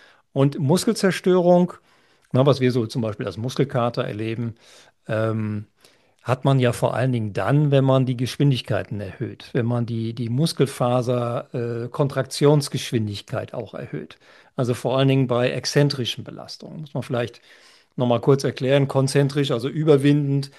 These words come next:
exzentrisch dann eben, äh, nachgebende Belastung. Also wenn man zum Beispiel Kniebeugen macht, ja, oder wenn man Bankdrücken macht, das ist ja auch so ein Klassiker, dass wenn man lange kein Bankdrücken gemacht hat,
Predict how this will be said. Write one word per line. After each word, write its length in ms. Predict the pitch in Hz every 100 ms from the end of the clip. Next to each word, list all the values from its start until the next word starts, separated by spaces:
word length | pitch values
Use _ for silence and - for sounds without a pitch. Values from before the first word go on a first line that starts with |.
| _ -
exzentrisch 680 | 131 - 143 135 - 127 -
dann 220 | 123 131
eben, 340 | 120 123 120 - _ _ -
äh, 100 | 123
nachgebende 840 | 117 123 165 - - 131 123 113
Belastung. 560 | 107 135 - - - 135
Also 180 | 131 131
wenn 100 | 139
man 160 | 131
zum 100 | 127
Beispiel 240 | 135 135 131
Kniebeugen 640 | - 165 165 139 135 123
macht, 440 | 107 120 - - -
ja, 180 | 147
oder 240 | 175 131 127
wenn 100 | 135
man 200 | 139 131
Bankdrücken 640 | 143 180 180 135 123 -
macht, 260 | - - -
das 120 | 139
ist 20 |
ja 100 | 151
auch 160 | 143 - _ _ - -
so 140 | -
ein 120 | 127
Klassiker, 720 | 123 135 180 175 139 127 147 208 _ _ _
dass 100 | -
wenn 100 | 131
man 120 | 131
lange 280 | 127 156 165
kein 180 | 143 127
Bankdrücken 460 | 143 180 160 151
gemacht 340 | 131 120 120 -
hat, 220 | 175